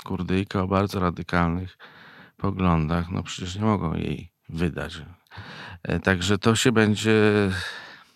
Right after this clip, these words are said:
sączyło. E, dla Turcji sprawa powstania państwa kurdyjskiego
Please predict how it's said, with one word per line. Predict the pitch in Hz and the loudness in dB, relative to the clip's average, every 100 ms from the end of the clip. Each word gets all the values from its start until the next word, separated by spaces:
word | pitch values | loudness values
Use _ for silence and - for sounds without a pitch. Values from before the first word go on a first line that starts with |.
| _ - - | _ -20 -16
sączyło. | - 98 104 - 110 82 85 95 107 - - - - - - _ | -10 -6 -4 2 4 4 2 0 -4 -12 -16 -18 -20 -20 -20 _
E, | - 98 | -4 -2
dla | 95 101 95 95 | 2 6 6 6
Turcji | - 127 110 - 107 | 4 2 2 -2 -4
sprawa | - - 104 98 101 98 95 92 | -4 2 2 4 2 4 2 0
powstania | 92 90 - 104 98 | -2 -4 0 0 2
państwa | 92 101 95 104 92 | 2 2 0 -2 -2
kurdyjskiego | 107 92 95 87 - 92 90 92 87 85 | -2 -2 -2 -4 -4 -4 -2 0 0 0